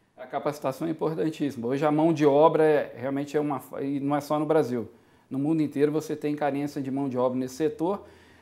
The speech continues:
mas aqui no nosso caso também o próprio senar já tem uma série de cursos direcionados para a agricultura de precisão. Ele faz no Brasil inteiro em associação com empresas de equipamentos, mas eu,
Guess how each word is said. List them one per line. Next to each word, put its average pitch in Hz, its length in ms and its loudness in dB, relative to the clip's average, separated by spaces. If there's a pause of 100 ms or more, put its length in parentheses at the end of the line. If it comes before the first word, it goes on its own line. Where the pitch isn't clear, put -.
(100)
mas 165 220 4
aqui 170 320 2
no 160 160 2
nosso 156 300 0
caso - 280 6
também 139 320 -2
o 135 60 -4
próprio 156 320 0
senar 143 520 0
já 135 120 -2
tem 135 260 -6
uma 123 120 -6
série 139 260 -6
de 135 100 -8
cursos 143 540 -8
direcionados 139 640 -2
para 143 80 -6
a 131 40 -4
agricultura 120 440 -6
de 117 80 -8
precisão. 117 520 -10 (300)
Ele 120 120 -6
faz 135 260 2
no 139 60 -2
Brasil 131 340 0
inteiro 131 300 -2
em 127 40 -2
associação 120 640 -8
com 120 100 -10
empresas 113 540 -6
de 107 160 -10
equipamentos, 117 720 -8 (420)
mas 165 400 2 (260)
eu, 147 220 -4